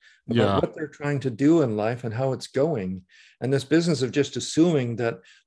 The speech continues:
Speaker 1: the symptoms are the disease, sometimes they are, but we
Speaker 2: Mm-hmm.
Speaker 1: shouldn't just assume that bad feelings are a disease. A lot of times they're normal,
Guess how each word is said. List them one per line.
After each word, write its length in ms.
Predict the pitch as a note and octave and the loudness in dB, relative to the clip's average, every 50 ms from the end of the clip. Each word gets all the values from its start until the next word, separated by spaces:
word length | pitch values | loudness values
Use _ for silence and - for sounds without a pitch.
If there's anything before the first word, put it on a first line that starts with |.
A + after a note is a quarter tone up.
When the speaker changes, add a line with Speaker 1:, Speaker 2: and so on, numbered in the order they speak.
| _ | _
Speaker 1:
the 80 | - A#2+ | -6 -6
symptoms 640 | - - - E3+ E3+ D#3 C#3 - C#3+ C3+ B2+ B2 - | -6 -2 0 2 2 2 2 0 -2 -2 -2 -4 -4
are 280 | - B2 C3+ C#3+ C#3+ | 0 0 2 2 2
the 140 | C#3 A2+ A#2+ | 0 -2 -4
disease, 720 | G2+ A#2 A2+ G#2 F#2 A#2+ C3+ D3+ D3+ C3 A2 G#2+ G#2 - - _ _ | -6 -6 -6 -6 -2 0 2 2 2 2 0 -2 -6 -8 -12 _ _
sometimes 420 | - B2+ C3 C#3 F#3+ G3 G#3+ G#3+ | -4 -2 0 2 2 2 2 4
they 160 | B3 A#3 G#3+ | 4 4 4
are, 300 | F#3+ F#3 G3+ G#3+ A3+ - _ _ _ _ _ _ _ _ _ _ - - - | 4 4 2 0 -4 -8 _ _ _ _ _ _ _ _ _ _ -18 -6 -2
but 200 | A2+ A#2 A2+ - | 0 2 2 4
we 60 | - | 4
Speaker 2:
Mm-hmm. 80 | - G2+ | 2 2
Speaker 1:
shouldn't 180 | - G#3+ G#3+ F#3 | 2 2 0 -2
just 160 | D#3+ C#3 - | -6 -6 -8
assume 460 | C#3+ - - - D#3+ F#3 A3+ A3+ G3 | -8 -8 -4 -2 0 2 2 2 2
that 120 | D3 A#2+ E2+ | 0 0 0
bad 280 | B2 A#2 A2 G#2 F#2 | 0 0 0 -2 -2
feelings 360 | - A#2+ A2+ A2 A2 G#2 G2+ | -4 -4 -2 -2 -4 -4 -2
are 160 | A2+ A2 G#2+ G#2+ | -2 0 0 0
a 60 | G#2 | -2
disease. 600 | G2 A2 G2+ G#2 A2+ A2+ C3 D#3+ F#3+ F#3+ - - - - - - _ _ A2+ | -4 -6 -8 -8 -8 -8 -6 -6 -6 -6 -8 -12 -18 -20 -20 -20 _ _ 0
A 40 | |
lot 180 | A#2+ C3+ D#3+ F#3 | 2 4 4 4
of 100 | F#3+ F#3 | 2 0
times 340 | - B2 G#2+ B2+ C#3+ C#3 C3+ | -2 -4 -4 -4 -4 -4 -4
they're 300 | D3 C#3+ D3 C#3 C#3 _ _ _ _ _ - | -2 -2 -2 -4 -6 _ _ _ _ _ -12
normal, 540 | A#2+ A#2 A#2+ B2+ C#3 C#3+ D3+ E3+ F3+ F3 | -8 -4 -2 -2 -2 -2 -2 -2 -4 -6